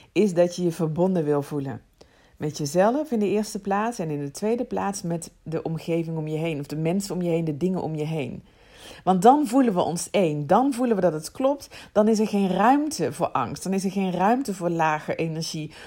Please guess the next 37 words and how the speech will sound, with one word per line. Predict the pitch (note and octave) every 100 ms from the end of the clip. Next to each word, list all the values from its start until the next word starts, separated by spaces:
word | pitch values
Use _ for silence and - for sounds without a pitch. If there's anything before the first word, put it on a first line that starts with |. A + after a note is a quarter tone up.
| -
of | - E3
lage | F3 F3+ F#3 G#3+
trillingen | G3+ F3+ F3 E3+ E3 E3
of, | D#3 D#3+ -
of | D#3+
destructief | D#3 G3 A3+ F#3 - G3 F3+
gedrag. | E3+ F#3+ G#3 A#2+ - - _ _ _ - - - - - -
Maar | E3+ F3+ E3+
wat | E3+ D#3+
doen | B3 F#4
we? | F4+ G#4 A4 - _ -
Dat | F3 G3+
doen | A3
we | G3+
dan | G3 F#3
juist | F3 C#3+ D3 D#3+
niet. | F#3 B3+ - -
Want | E3+ E3+
wat | F3 E3+
we | D3
doen | C#3+ B3+ D#4+
is | - F#3+
juist | F3 E3 F3 -
vergelijken. | F3+ F#3+ G3 G3+ F3 D3
En | - D#3
daardoor | G#3+ C4+ G3+ E3+
ga | E3
je | D3 D#3
juist | D3+ D#3+
die | G3 -
afgescheidenheid | E3+ F#3+ - C#4 F4+ D4 F3+ D3+
veel | - E3
meer | D#3 D3
in | D3
de |
hand | C#3+ C#3 C#3+
werken. | C#3 E2+ - -